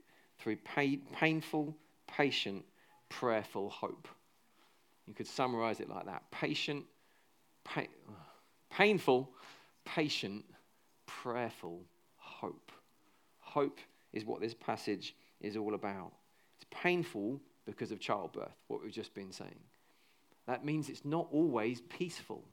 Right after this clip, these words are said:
which is a bit of a mind bender, actually, because one of the fruits of the Holy Spirit is love, joy, and peace.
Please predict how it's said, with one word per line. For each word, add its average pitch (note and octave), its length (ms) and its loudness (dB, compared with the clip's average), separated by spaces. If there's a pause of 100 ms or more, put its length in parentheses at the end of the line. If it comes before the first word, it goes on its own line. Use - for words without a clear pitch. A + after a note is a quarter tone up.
(1160)
which A#2+ 160 -8
is B2+ 100 -2
a B2+ 40 2
bit D3+ 200 0
of B2 100 -2
a A#2+ 60 0
mind E3+ 380 0
bender, G#2+ 380 -2 (1000)
actually, A2 500 -2
because A#2+ 520 0 (1600)
one C#3 220 0
of D#3 80 0
the B2 80 -2
fruits - 360 0
of B2+ 100 -4
the A#2 60 -6
Holy A#2 280 0
Spirit C#3 560 0 (200)
is G#2+ 200 -6
love, B2 220 4
joy, B2+ 260 4
and C#3 340 2 (1400)
peace. - 460 -8